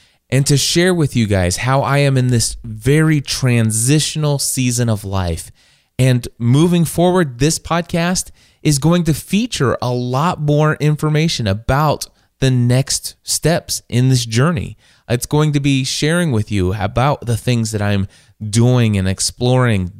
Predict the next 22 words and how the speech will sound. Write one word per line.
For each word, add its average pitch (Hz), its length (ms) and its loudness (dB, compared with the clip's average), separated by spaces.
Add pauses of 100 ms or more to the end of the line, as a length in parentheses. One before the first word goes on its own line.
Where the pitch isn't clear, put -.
(100)
during 131 520 2
this 120 280 0
year 113 380 2
of 113 200 -2
identity. 110 800 -2 (160)
I 127 160 0
imagine 139 640 2
that 110 240 0
in 110 200 2
future - 380 0
episodes, 120 600 0
you'll 117 260 2
be 120 180 0
hearing 120 380 0
me 117 140 0
talk 110 320 -2
about 104 320 -2
how 117 400 0
I 107 560 0 (400)
am 113 320 2
creating 117 720 0
some 101 280 0